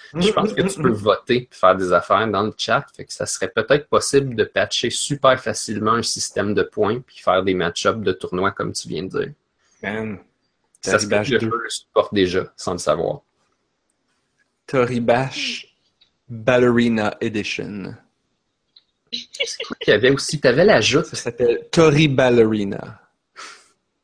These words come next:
Speaker 1: Dans la joute, tes deux bonhommes, ils font un petit peu comme le coup de pied kung fu, mais ils ont chacun comme un pic en avant, comme une épée, là. Puis là, ben, tu te fonces dedans, puis c'est une joute.
Speaker 2: Oh,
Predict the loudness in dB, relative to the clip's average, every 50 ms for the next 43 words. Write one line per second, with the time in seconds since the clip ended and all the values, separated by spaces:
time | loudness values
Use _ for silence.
0 | _ _ _ _ _ _ -20 -20 -20 -20 -20 -20 -20 _ -6 2 4 6 6 8
1 | 6 6 4 4 2 2 2 0 -2 -16 -12 -6 -4 -2 0 0 0 2 2 0
2 | 0 0 -2 -4 -4 -6 -6 -4 -4 -4 -4 -4 -6 -8 -12 -14 -14 -12 -8 -6
3 | -4 -4 -4 -4 -6 -14 -18 _ -6 -6 -4 -2 -2 -2 -2 -4 -6 -6 -6 -4
4 | -2 -2 -2 -2 -4 -4 -4 -6 -4 -4 -4 -4 -2 0 0 2 2 0 0 -2
5 | 0 0 0 2 0 -6 -6 -4 -6 -6 -6 -8 -8 -10 _ _ _ _ -8 -8
6 | -6 -6 -4 -4 -4 -4 -2 -2 -2 -2 -2 -4 -8 -8 -12 _ _ _ -12 -10
7 | -8 -8 -8 -8 -10 -12 -14 -16 -18 -18 -12 -10 -8 -2 0 0 2 2 0 0
8 | -2 -8 -10 -12 -10 -8 -6 -4 -4 -4 -4 -6 -6 -8 _ _ -20 _ _ _
9 | _ _ _ _ _ _ _ _ _ _ _ _ -6 -2 -2 -2